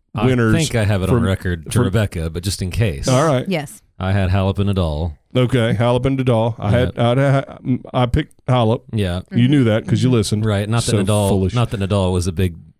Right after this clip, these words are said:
Speaker 1: you know,
Speaker 3: Surprise.
Speaker 1: step out.
Speaker 2: Well, uh, who knows? Who
Speaker 3: You,
Speaker 2: knows?
Speaker 3: you never know. He, he did kinda wipe the court
Speaker 1: <laughs>
Speaker 3: with
Speaker 1: Everyone.
Speaker 3: Bautista Agut
Speaker 1: Yes.
Speaker 3: today.
Speaker 2: Yeah. So let's see where we're at on our picks.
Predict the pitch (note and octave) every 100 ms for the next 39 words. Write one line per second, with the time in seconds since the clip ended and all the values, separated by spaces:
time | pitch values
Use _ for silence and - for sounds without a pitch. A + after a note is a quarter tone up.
0 | _ _ - - F#2 E2 - - G#2+ F#2+
1 | F#2+ F#2+ - C3 D4 C#4+ A3 A3 G3+ B3
2 | F#3 A2+ G2 F2+ - D#3 D3+ G#2+ G2 G3+
3 | - G3 G3+ F3+ G#3+ - A3 F3+ A3+ G#3
4 | C4 - B3 B3 A3 G#3 G#3+ _ G3+ -
5 | G3+ G3 - E3+ E3+ - - G#2 F2 E2+
6 | F2 F3 E3+ F3 E3+ - _ _ G3 E3
7 | D#3 D3 D3+ - _ - C3 G#2+ - _
8 | _ - C#3 C#3+ - D3 C#3 C3 B2 D#3
9 | C#3+ D3+ - F3 D3+ C#3+ C3+ C3 B2 A2
10 | G2 G2+ D#2 -